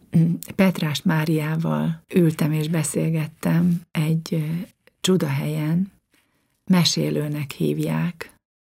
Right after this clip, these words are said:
Pilisre lát rá az ember, ha körbenéz. És mesélt. Ő egy csángó,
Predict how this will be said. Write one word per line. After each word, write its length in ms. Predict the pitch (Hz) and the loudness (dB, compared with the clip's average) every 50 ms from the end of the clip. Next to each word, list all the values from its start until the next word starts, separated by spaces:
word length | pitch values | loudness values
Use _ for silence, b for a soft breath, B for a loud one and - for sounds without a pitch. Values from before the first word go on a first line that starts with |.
| _ _ _ | _ _ _
Pilisre 760 | - 170 156 156 143 135 - - - 147 143 151 147 - - - | 2 4 4 4 2 0 -2 -2 -2 -2 -2 -2 -4 -6 -8 -6
lát 380 | 220 185 160 143 143 139 139 - | -4 -2 -2 0 -2 -2 -2 -2
rá 240 | 165 147 147 143 | -4 -2 -2 -2
az 140 | 143 147 - | -4 -2 -2
ember, 460 | 151 151 151 147 147 147 147 156 160 | -2 -2 -2 -4 -4 -4 -4 -4 -4
ha 420 | 165 - - - 160 160 160 - _ _ _ _ _ - | -6 -6 -6 -4 -4 -4 -4 -8 _ _ _ _ _ -4
körbenéz. 840 | - 165 143 151 165 165 147 160 156 156 156 160 175 185 185 - - _ _ _ _ _ _ _ _ _ _ _ _ _ _ _ _ _ _ _ _ _ | -2 -2 0 0 -2 -2 -2 -2 -2 -2 0 0 -2 -2 -4 -8 -14 _ _ _ _ _ _ _ _ _ _ _ _ _ _ _ _ _ _ _ _ _
És 160 | - 175 160 - | 0 0 4 4
mesélt. 680 | 190 175 160 - - - 156 151 151 156 165 160 - | 6 6 6 4 2 0 -2 -2 -2 -4 -4 -2 0
Ő 80 | - 170 | 2 4
egy 300 | 170 175 190 - - - _ _ - - | 4 2 0 -2 -8 -14 _ _ -6 0
csángó, 680 | - 208 196 175 160 156 156 147 147 143 147 151 143 | 2 4 6 6 4 4 2 0 0 0 -2 -2 -4